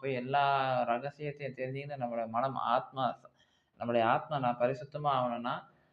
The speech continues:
இந்த பணத்து மேல ஆசை இருக்கக்கூடாது. பாபா இந்த ரெண்டு டெஸ்ட் வைப்பார். முதல்ல யாராவது ஒரு பக்தர் வந்தா தட்சணை கேட்பார். உங்களுக்கு ஏன்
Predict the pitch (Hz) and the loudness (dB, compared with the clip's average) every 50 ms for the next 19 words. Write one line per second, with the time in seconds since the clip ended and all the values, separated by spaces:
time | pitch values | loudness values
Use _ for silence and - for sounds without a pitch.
0 | _ _ _ _ 113 120 - - - 143 165 180 180 185 170 156 147 143 151 139 | _ _ _ _ -8 -8 -8 -2 0 0 0 2 0 -2 0 2 4 4 4 4
1 | 131 135 135 139 139 - - 110 - - - - - - - - _ _ _ _ | 4 2 0 -2 -6 -8 -10 -14 -16 -10 -8 -8 -8 -8 -10 -18 _ _ _ _
2 | _ _ _ _ _ _ _ _ _ _ _ _ 117 120 120 127 139 - 131 127 | _ _ _ _ _ _ _ _ _ _ _ _ 0 4 4 6 6 6 6 4
3 | 135 135 131 135 131 123 123 127 123 - - 131 139 135 - 151 120 - - 113 | 4 4 2 0 0 -2 -2 -4 -6 -4 -4 -4 -4 -2 -4 -6 -6 -2 0 0
4 | 98 - - - - _ _ _ _ _ _ _ _ _ _ _ _ _ _ _ | 0 0 -2 -10 -18 _ _ _ _ _ _ _ _ _ _ _ _ _ _ _
5 | _ _ _ _ _ _ _ _ _ 127 135 151 156 165 160 151 147 151 156 156 | _ _ _ _ _ _ _ _ _ 0 2 4 8 10 12 12 12 12 12 10
6 | 147 135 123 131 127 - - 156 143 135 131 123 123 123 127 131 127 - - - | 8 8 6 2 2 0 -2 0 0 0 2 2 4 4 4 4 2 -2 -8 -14
7 | - 117 123 123 123 - 175 175 180 170 131 127 127 - 95 95 - - - 120 | -4 0 0 0 0 -2 -4 -4 -4 -4 -4 -6 -6 -4 -4 -4 -4 -6 -10 -12
8 | 117 123 117 117 123 135 147 147 147 | -10 -10 -10 -6 -2 -2 -2 -2 -2